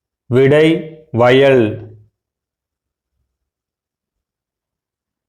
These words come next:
சொற்களின் கூட்டுப்பெயர்கள் பொருத்துக. விடை, இரண்டு, நான்கு, ஒன்று, மூன்று.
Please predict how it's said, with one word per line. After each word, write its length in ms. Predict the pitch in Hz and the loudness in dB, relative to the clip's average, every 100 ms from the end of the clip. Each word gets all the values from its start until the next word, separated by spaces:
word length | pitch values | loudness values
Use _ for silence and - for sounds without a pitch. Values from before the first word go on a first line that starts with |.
| _ _ _ _ _ _ | _ _ _ _ _ _
சொற்களின் 760 | - 151 147 - 185 190 185 | -4 -2 0 0 0 2 0
கூட்டுப்பெயர்கள் 1080 | 175 170 185 185 151 143 131 135 156 156 - | 0 0 -2 0 0 2 2 0 -2 -6 -6
பொருத்துக. 500 | 139 139 143 151 135 131 110 101 - _ _ _ _ _ _ _ _ _ _ _ _ _ _ _ _ _ _ _ _ _ _ _ _ _ _ _ _ _ _ _ _ _ _ _ _ _ _ _ _ _ _ _ _ _ _ | -2 0 0 0 2 2 0 -2 -14 _ _ _ _ _ _ _ _ _ _ _ _ _ _ _ _ _ _ _ _ _ _ _ _ _ _ _ _ _ _ _ _ _ _ _ _ _ _ _ _ _ _ _ _ _ _
விடை, 380 | 123 135 139 156 170 - - - | -2 0 2 2 0 -4 -18 -20
இரண்டு, 680 | - 127 147 175 175 185 185 | -4 0 2 2 2 0 0
நான்கு, 760 | 147 139 147 160 147 165 170 - | 0 0 2 0 0 0 -2 -4
ஒன்று, 600 | 127 143 147 151 165 165 | -2 0 0 0 0 -4
மூன்று. 720 | 139 135 143 135 135 156 - | -4 -2 0 2 0 -2 -6